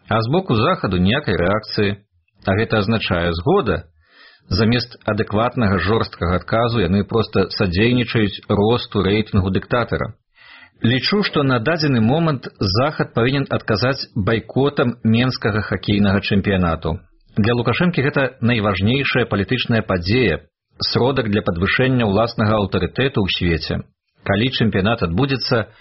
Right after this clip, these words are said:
у Лукашэнкі, як кажуць, вырастуць крылы. Ён адчуе сябе героем планеты і працягне паліваць брудам увесь цывілізаваны свет. Час, каб наладзіць байкот, яшчэ ёсць, хоць яго і вельмі мала.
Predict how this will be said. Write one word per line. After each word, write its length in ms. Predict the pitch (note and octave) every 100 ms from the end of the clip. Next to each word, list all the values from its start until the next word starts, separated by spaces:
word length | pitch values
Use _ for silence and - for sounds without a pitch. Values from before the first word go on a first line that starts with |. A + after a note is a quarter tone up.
| - -
у 160 | G2
Лукашэнкі, 480 | F#2+ D#2 D3 D3 -
як 160 | G2 -
кажуць, 400 | A#2+ A#2 A#2 - _ _
вырастуць 560 | - A2 A#2+ A2 A#2 -
крылы. 480 | B2 C3 G2 D#2+ - _ _ _ -
Ён 320 | G#2 C#3+ C3
адчуе 320 | - C3 C#3
сябе 320 | - A2+ B2+
героем 480 | F#2 G#2+ B2+ B2+ A#2+
планеты 640 | A2+ A#2 C3+ A#2+ - - -
і 120 | G2 F2+
працягне 560 | G2 - C3 C3+ B2
паліваць 480 | G2+ G2 G2 G#2+ F2
брудам 320 | G2+ A#2+ B2 A#2
увесь 280 | F2 G#2+ -
цывілізаваны 560 | - D#2+ D2 E2 G#2 G2+
свет. 400 | - E2+ F2 F2 _ _ - - _ -
Час, 240 | E3 F#3
каб 160 | - A2+
наладзіць 480 | A2+ B2+ C3+ A#2
байкот, 400 | A2 G#2+ C#3+ C3
яшчэ 320 | A#2 G#2+ - B2
ёсць, 400 | G2 C3 - -
хоць 160 | F#2+
яго 240 | F#2 A2+ B2
і 40 |
вельмі 240 | A2+ A2+ G2+
мала. 400 | F2 D#2 D#2